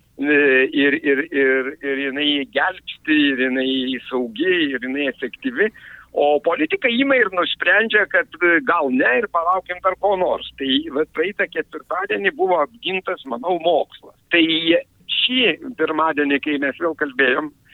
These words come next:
su ja, tai jau nebedaug buvo, e, klausimų apie tai, bet vis tik tai buvo.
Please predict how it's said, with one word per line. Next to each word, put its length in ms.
su 220
ja, 180
tai 160
jau 200
nebedaug 680
buvo, 420
e, 360
klausimų 720
apie 220
tai, 200
bet 180
vis 160
tik 160
tai 160
buvo. 460